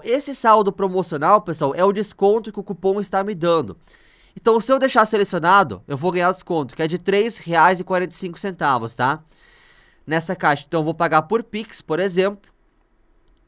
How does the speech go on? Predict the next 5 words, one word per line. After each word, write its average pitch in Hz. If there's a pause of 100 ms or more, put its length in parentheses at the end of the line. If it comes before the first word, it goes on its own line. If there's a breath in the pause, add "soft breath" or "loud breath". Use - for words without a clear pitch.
(440)
Usar 156
essa 165
forma 143
de 135
pagamento, 190